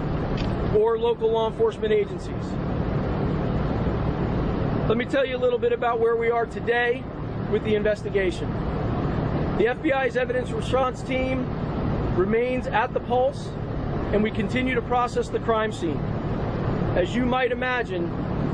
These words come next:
this is a methodical, time-sensitive, time-intensive work that includes trajectory analysis and crime scene mapping.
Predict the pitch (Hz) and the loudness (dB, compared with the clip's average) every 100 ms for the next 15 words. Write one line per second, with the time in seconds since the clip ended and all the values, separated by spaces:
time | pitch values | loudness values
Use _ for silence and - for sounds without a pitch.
0 | - - - - - - 233 226 214 196 | 0 0 0 0 0 2 0 0 0 0
1 | - 233 247 247 254 254 240 - - 226 | 0 2 2 2 2 2 0 -6 -2 0
2 | 240 247 240 - - - - 247 254 240 | 2 0 -2 -4 -4 -2 2 2 2 -2
3 | 247 254 - - 240 247 247 214 175 240 | 0 0 0 -2 0 2 0 -2 0 0
4 | 233 247 254 254 - - - - - 160 | 0 0 0 0 -2 -4 -2 -2 0 2
5 | 202 240 277 - - - - - 196 202 | 4 4 0 -6 -8 -6 -4 0 2 2
6 | 185 233 240 - - 180 202 233 240 226 | -2 -2 0 0 -2 2 2 0 0 0
7 | 202 214 240 269 277 294 - - - - | 2 2 2 0 -2 -4 -4 -4 -2 -2
8 | - - - 196 196 233 233 233 254 240 | 0 0 0 0 2 2 2 -2 -2 0
9 | 220 214 190 156 | 2 2 0 -2